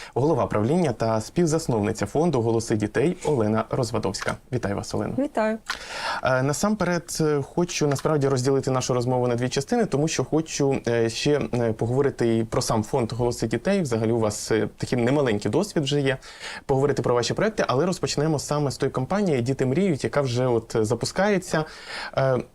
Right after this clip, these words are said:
Speaker 1: давайте для початку розкажемо нашим слухачам-глядачам взагалі, про що ця кампанія. І, е, вона присвячена, е, насправді мріям українських дітей про майбутнє, як я сказав вже про майбутнє, про те, що буде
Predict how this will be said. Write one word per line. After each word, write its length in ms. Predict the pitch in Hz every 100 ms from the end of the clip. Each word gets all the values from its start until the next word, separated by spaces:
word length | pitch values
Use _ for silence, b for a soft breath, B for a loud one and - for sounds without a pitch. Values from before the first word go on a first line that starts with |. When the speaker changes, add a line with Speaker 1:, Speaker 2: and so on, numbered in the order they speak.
| -
Speaker 1:
давайте 300 | 127 175 139
для 140 | 127
початку 640 | 123 - 160 190 - 151
розкажемо 420 | 135 - 147 143 127
нашим 260 | 123 117
слухачам-глядачам 1000 | - 127 127 120 117 117 120 - 202 220
взагалі, 380 | - 131 123 127
про 160 | -
що 180 | 135 -
ця 140 | 135 117
кампанія. 580 | 123 185 226 226 180 - B B B -
І, 300 | 160 165 143 - - - _ _ - -
е, 300 | 139 135 127
вона 240 | 123 135 160
присвячена, 600 | - - 151 139 127 117
е, 160 | 117 117
насправді 360 | 123 139 131
мріям 280 | 135 139 131
українських 420 | 123 135 127 -
дітей 320 | 120 127 123 117
про 140 | 127
майбутнє, 580 | 127 123 151 208 139 120
як 140 | 107
я 60 | 113
сказав 260 | - 117
вже 120 | 110 110
про 140 | 113
майбутнє, 460 | 120 120 123 113 104
про 240 | 107 110
те, 160 | 110 123
що 160 | -
буде 260 | 117 110